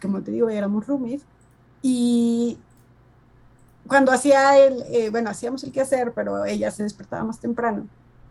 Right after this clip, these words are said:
ponía K-pop para hacer el quehacer, no, no poníamos cumbias, poníamos K-pop.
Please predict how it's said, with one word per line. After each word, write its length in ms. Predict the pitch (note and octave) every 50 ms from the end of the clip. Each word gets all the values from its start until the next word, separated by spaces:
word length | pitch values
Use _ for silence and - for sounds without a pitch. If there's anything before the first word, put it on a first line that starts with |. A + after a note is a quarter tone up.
| - -
ponía 320 | - B3 A#3+ B3 B3 A3+ -
K-pop 440 | C4+ C4+ C4+ - C#4 C#4+ C#4 -
para 200 | - A3+ G#3 G#3
hacer 160 | G3 G#3 G#3 G3+
el 140 | F#3+ G3 -
quehacer, 340 | - F#3+ G3 F#3+ F#3+ G3 -
no, 220 | G3+ G#3 G3+ G#3+ G#3+
no 140 | A3+ A#3 A#3
poníamos 340 | C#4 D4 D4 D4 D4 D4 -
cumbias, 420 | C#4 C4 A3+ A3 G3+ F#3+ F#3+ F#3+
poníamos 360 | - G#3+ G#3+ G#3+ A3 G#3 - -
K-pop. 340 | - G3 F#3+ F#3 - -